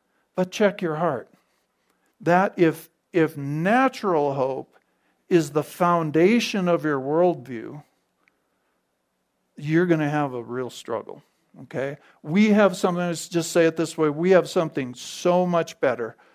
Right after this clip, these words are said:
available to us. So let's dig into this. We're just gonna go through a few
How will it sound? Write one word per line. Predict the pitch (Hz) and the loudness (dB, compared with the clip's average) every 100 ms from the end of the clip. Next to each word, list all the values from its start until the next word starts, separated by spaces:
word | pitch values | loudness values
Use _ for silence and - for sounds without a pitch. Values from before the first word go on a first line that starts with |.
| _ - | _ -4
available | 151 139 151 151 143 135 120 | -2 4 6 6 4 2 -4
to | - 151 117 | -4 -4 -4
us. | 127 - - _ _ _ _ _ - - | -6 -12 -18 _ _ _ _ _ -20 -8
So | - 180 | 0 2
let's | 220 220 - | 4 2 2
dig | 202 | 2
into | 196 185 | 2 4
this. | 185 175 | 4 4
We're | 196 196 | 0 0
just | 202 - | 0 0
gonna | 185 | 0
go | 170 175 | 2 0
through | 165 165 151 | 0 -2 -2
a | |
few | - 185 185 185 | -2 -2 0 -2